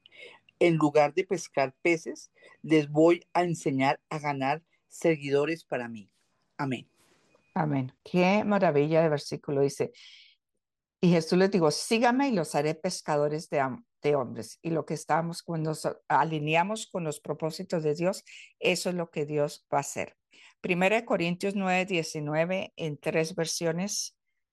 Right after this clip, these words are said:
Speaker 2: Adelante, nenita. La otra levanta la mano, Rosalía. Perfecto, necesito una más. Listo, con esas me quedo. Adelante, nenita.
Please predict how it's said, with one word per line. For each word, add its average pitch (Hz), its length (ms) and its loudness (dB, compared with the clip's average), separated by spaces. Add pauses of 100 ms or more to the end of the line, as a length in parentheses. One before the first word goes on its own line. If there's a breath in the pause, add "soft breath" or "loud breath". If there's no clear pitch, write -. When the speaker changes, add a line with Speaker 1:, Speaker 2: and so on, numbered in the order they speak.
(340)
Speaker 2:
Adelante, 156 580 0
nenita. 170 600 -4
La 165 220 -2
otra 156 240 -2
levanta 151 400 -4
la 160 120 -6
mano, 151 240 -4
Rosalía. 156 600 -4
Perfecto, 170 500 -6
necesito 156 320 -4
una 156 180 -4
más. 170 420 -6 (1500)
Listo, 147 520 -4
con 160 180 2
esas 160 260 2
me 156 140 -2
quedo. 135 320 0
Adelante, 160 460 0
nenita. 170 520 -6